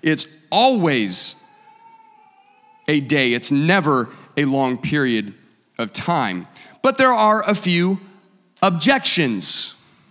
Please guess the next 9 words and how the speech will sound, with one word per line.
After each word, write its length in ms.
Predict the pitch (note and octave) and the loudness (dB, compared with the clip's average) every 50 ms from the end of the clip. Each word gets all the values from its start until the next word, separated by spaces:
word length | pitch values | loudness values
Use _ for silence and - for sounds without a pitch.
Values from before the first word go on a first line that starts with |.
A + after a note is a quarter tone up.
| _ _ _ _ _ _ _ _ _ _ _ _ _ _ _ _ _ _ - | _ _ _ _ _ _ _ _ _ _ _ _ _ _ _ _ _ _ -16
Yom, 640 | A#2+ B2 C#3 G3+ B3 C4 B3+ A#3+ A3+ A#3 A#3+ - E3 | -8 -2 0 2 4 4 4 4 2 0 -2 -2 -2
the 120 | D#3 - | 0 0
word, 640 | D#3 D3 D#3 A#3 C#4 B3 G3+ F#3 F3 D#3+ C#3+ - - | 2 2 2 4 4 4 4 2 2 0 -2 -4 0
does 260 | - G3+ G#3 F#3 D#3+ | 2 2 2 2 2
not 260 | F#3+ G3 G3 F#3+ F#3 - - - - - - - - | 2 2 2 2 0 -4 -10 -20 -20 -20 -18 -6 0
always 960 | A#3+ B3+ C#4+ D#4+ E4 D#4+ C4 A#3 G#3 F3 D#3 C3+ A#2 G2 F#2 - - - - - - _ _ _ _ _ _ _ | 2 2 4 4 2 2 4 4 4 4 2 0 0 -2 -2 -2 -2 -4 -6 -8 -14 _ _ _ _ _ _ _
mean 280 | - D3 D#3+ D#3 C#3+ C#3 | 0 2 2 2 2 0
twenty-four 680 | - B2+ C#3 D3+ C#3 - C3+ A#2+ - C3 B2+ B2 A#2 | -2 -2 -2 -2 -2 -2 -4 -4 -2 -2 -2 -2 -2
hours. 720 | - A2+ A2+ A2 G2+ F#2 F#2 F2+ F2 - - - - - | -2 -2 -2 -2 -2 -4 -6 -6 -4 -4 -4 -4 -4 -8